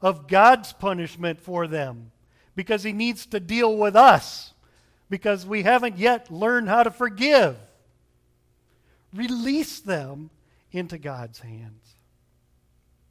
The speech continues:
And the third step of forgiveness is reestablish. We need to reestablish a new normal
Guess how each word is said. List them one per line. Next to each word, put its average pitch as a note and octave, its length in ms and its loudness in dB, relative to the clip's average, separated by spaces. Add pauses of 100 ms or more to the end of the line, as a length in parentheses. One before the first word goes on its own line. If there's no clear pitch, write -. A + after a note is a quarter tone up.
(1800)
And E3+ 120 -8
the D#3 60 -8
third F#3+ 340 -6 (420)
step B2+ 400 -16 (260)
of C#3 140 -10
forgiveness C3 840 -14 (680)
is B2+ 260 -14
reestablish. B2+ 1200 -12 (1000)
We G3+ 140 -6
need A#3 260 -6
to G3 100 -10
reestablish D#3+ 1080 -8 (1160)
a E3+ 120 -8
new G#3+ 380 -6
normal F#3 720 -8